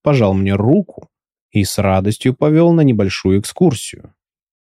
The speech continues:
И пока я слушал и рассматривал фасады и современную фурнитуру, которой так часто не хватает в мебели, неожиданно понял,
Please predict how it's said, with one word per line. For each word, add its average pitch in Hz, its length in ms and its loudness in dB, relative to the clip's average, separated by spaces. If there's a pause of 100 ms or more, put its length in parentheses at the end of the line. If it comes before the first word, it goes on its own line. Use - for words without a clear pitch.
(260)
И 135 80 0
пока 165 360 -2
я 107 160 -2
слушал 160 540 0
и - 180 -4
рассматривал 95 640 -2
фасады - 680 -4 (360)
и 165 80 0
современную 123 640 0
фурнитуру, - 640 -4 (560)
которой 117 340 -2
так 147 220 -4
часто 123 540 0
не 139 100 2
хватает 147 400 0
в 156 80 2
мебели, - 520 -2 (720)
неожиданно 107 640 0
понял, 156 580 -2